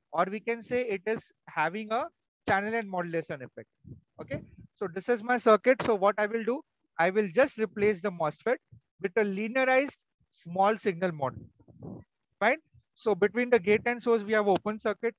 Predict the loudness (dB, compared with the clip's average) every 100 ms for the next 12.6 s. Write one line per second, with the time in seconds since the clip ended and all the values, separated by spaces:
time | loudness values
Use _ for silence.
0 | -8 -8 -6 -4 0 -2 -2 -8 -4 -4
1 | -4 _ _ _ _ -8 -8 -6 -4 -2
2 | 0 0 0 -6 -2 0 0 -2 -2 0
3 | -2 -2 -4 -4 0 0 0 -8 -6 -4
4 | -2 -4 -4 -6 -4 -2 -4 -6 -14 _
5 | _ _ _ -2 2 0 -2 -4 -6 -2
6 | 2 4 6 4 4 2 2 0 -2 0
7 | 0 0 0 0 -2 _ _ _ 0 2
8 | 2 -2 2 6 8 6 4 0 0 -4
9 | -2 -4 -6 -12 -12 -6 -2 -2 -2 _
10 | _ -6 -2 -2 -4 -14 -20 _ _ _
11 | -18 -4 -2 -2 -6 _ _ -8 -6 -6
12 | -6 -4 0 4 4